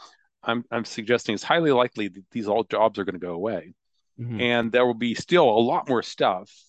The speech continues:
Speaker 1: And so the c-, so, h-, you know, who owns the robot factories in the future? I mean, I think there's, to have social stability, you can't just having a few, you know, um, oligarchs owning everything. Uh, that's just not very stable, or it's not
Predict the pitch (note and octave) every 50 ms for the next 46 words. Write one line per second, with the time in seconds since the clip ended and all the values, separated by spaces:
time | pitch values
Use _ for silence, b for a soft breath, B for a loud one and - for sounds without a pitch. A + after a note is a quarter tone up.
0 | _ _ - A#2+ A2+ G#2+ - - - - A#2 A2 G#2+ G#2+ G#2+ - _ b b b
1 | b b b b b b _ _ _ _ _ _ _ _ C#3 C3 B2+ - - -
2 | - - - - B2+ G#2+ - - - - - _ - B2+ A#2 G#2+ F#2+ F2+ - -
3 | E3+ F#3 G3 F3+ D#3+ D3 D3 C3 - A2+ A2+ A#2 A2+ A2 G#2 F#2+ - G#2+ G2+ G2+
4 | - - G2+ - - G2 F#2 - - C3+ D3 - - G2 F#2 G2 - A#2 A#2 A2
5 | A2 G#2 - - F3 - - C#3 A#2 - - - _ - A2 - - - A#2+ G2+
6 | A2+ C3 A#2+ A2+ - - - C3+ C3+ A#2+ - - A2+ - - - - G2+ F#2+ F#2
7 | A2 A#2 C3 B2+ A#2+ G2+ F#2 F#2 F2+ F#2 F#2+ F#2 - - C3+ B2 A2+ - A#2 G2
8 | - - - A2 G2+ F#2 G#2 G2 F#2+ F#2 F2+ - - - G#2 G#2 G#2 G2+ G2 F2
9 | - B B B B B B B _ - G2 F#2+ F#2+ F#2 F2+ F2 F2 F2+ - -
10 | G2+ F#2 F#2 F#2 F2+ F2+ F2 - _ _ _ _ _ - - A#2 B2 B2 G#2 F2+
11 | F#2 F#2 - - - - G#2 G#2+ G#2 G#2 G#2 G2 F#2 E2+ - F#2+ G#2+ A#2 G2 -
12 | - E2+ F#2 A2 B2+ A2+ G#2+ G2+ G2 G2+ G2 G#2 G#2 G#2+ B2+ - - - - -
13 | D#3 C3 C#3+ C#3+ B2 - C#3+ C#3+ D3 C#3 A#2+ G2+ F#2+ G2+ A2 G#2+ - - - -
14 | G2+ G2 F#2